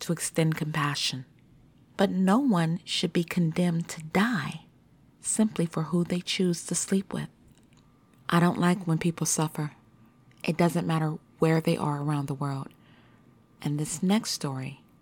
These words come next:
reminds me of the plight of the citizens of North Korea.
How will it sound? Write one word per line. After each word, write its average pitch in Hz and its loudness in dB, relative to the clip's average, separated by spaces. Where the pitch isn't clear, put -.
reminds 147 -2
me 180 0
of 180 -4
the 202 -4
plight - -4
of 156 0
the 156 0
citizens 147 -2
of 156 -8
North 143 -4
Korea. 143 -4